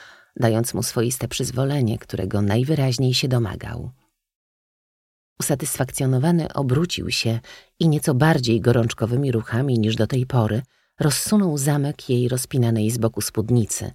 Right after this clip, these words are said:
i powędrował ustami w dół. Zupełnie jak ona wcześniej, obsypywał pocałunkami jej cały brzuch. Gdy dotarł do krawędzi rozsuniętego teraz zamka spódnicy i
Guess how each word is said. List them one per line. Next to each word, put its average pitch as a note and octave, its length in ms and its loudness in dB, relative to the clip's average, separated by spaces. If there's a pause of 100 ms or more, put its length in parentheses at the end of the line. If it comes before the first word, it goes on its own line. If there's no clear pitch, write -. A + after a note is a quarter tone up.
(440)
i B2+ 60 -6
powędrował A2+ 760 2
ustami G#2 480 -2
w A#2+ 60 -12
dół. - 380 -4 (680)
Zupełnie A2+ 400 2
jak G#2+ 220 0
ona G#2+ 200 2
wcześniej, G#2 640 -2 (320)
obsypywał B2+ 600 0
pocałunkami B2+ 840 2
jej A2 180 2
cały A#2+ 320 -2
brzuch. - 480 -10 (500)
Gdy B2+ 240 2
dotarł D3+ 360 -2
do C#3 140 -2
krawędzi C3 580 0
rozsuniętego B2+ 840 0
teraz A2+ 280 -2
zamka B2 460 -2
spódnicy A2+ 760 0 (400)
i B2+ 80 -2